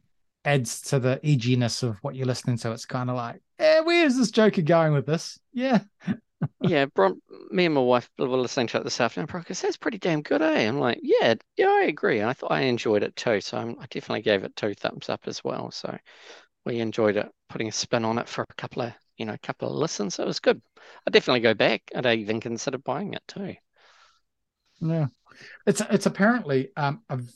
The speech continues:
Speaker 1: a departure from what they'd previously done. I haven't listened to anything before or after this album. I don't know.
Speaker 2: I don't
Speaker 1: Any of you
Speaker 2: know.
Speaker 1: guys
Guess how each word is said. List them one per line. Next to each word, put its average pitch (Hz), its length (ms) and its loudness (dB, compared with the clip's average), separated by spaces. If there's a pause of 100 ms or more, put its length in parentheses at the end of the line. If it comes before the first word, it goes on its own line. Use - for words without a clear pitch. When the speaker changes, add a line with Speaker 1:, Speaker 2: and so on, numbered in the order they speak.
(160)
Speaker 1:
a 151 100 -4
departure 147 560 -4
from 135 160 -4
what 131 120 -4
they'd 127 140 -4
previously 123 440 -2
done. 117 240 -2
I 156 120 4
haven't 160 220 2
listened 151 280 2
to 135 120 -4
anything 139 380 0
before 127 340 0
or 120 80 2
after 117 240 -4
this 117 160 -6
album. 104 320 -6 (220)
I 160 60 0
don't 147 100 4
know. 135 60 4
Speaker 2:
I 120 60 2
don't - 120 0
Speaker 1:
Any 160 100 4
of 147 60 2
you 160 60 6
Speaker 2:
know. 151 60 4
Speaker 1:
guys 160 320 4